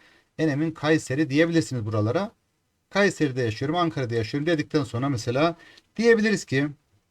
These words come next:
ene ben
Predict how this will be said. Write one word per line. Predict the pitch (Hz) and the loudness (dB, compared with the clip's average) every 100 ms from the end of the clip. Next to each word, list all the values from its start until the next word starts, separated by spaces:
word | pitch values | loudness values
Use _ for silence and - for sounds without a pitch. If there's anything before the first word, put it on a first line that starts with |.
| _ _ _ _ _ 196 | _ _ _ _ _ 0
ene | 214 185 147 147 175 - _ _ _ _ _ _ _ _ _ _ _ _ _ _ _ _ _ _ _ | 4 6 4 2 -2 -10 _ _ _ _ _ _ _ _ _ _ _ _ _ _ _ _ _ _ _
ben | 139 123 113 120 | 0 0 -2 -6